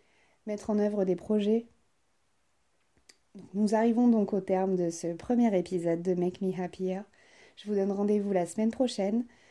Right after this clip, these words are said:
pour entrer un peu plus dans le vif du sujet. Chaque épisode durera à peu près une quinzaine de minutes,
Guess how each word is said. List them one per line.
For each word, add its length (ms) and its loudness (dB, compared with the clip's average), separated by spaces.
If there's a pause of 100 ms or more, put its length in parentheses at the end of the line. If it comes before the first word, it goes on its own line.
(140)
pour 160 -10
entrer 420 -6
un 140 0
peu 140 0
plus 460 -6
dans 140 -2
le 120 0
vif 260 -4
du 120 -8
sujet. 400 -10 (800)
Chaque 260 -4
épisode 500 2
durera 540 -2
à 100 -6
peu 140 -4
près 220 -4
une 140 -2
quinzaine 420 6
de 100 6
minutes, 640 0